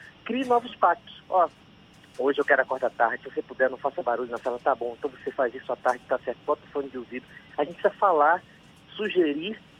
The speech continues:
e a gente tentar, juntos, sem essas generalizações de críticas,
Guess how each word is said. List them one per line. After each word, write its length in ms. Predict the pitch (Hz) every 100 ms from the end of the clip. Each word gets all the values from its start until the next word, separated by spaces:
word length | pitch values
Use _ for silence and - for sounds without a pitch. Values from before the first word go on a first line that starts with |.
| - - -
e 120 | 214
a 40 |
gente 200 | 202 220
tentar, 640 | - 202 160 156 175 - 185 - - -
juntos, 360 | 151 170 175 - - -
sem 260 | 196 214
essas 240 | 196 180 156
generalizações 880 | 160 156 156 147 143 - 147 175 156
de 100 | 139
críticas, 640 | - 127 277 - - 202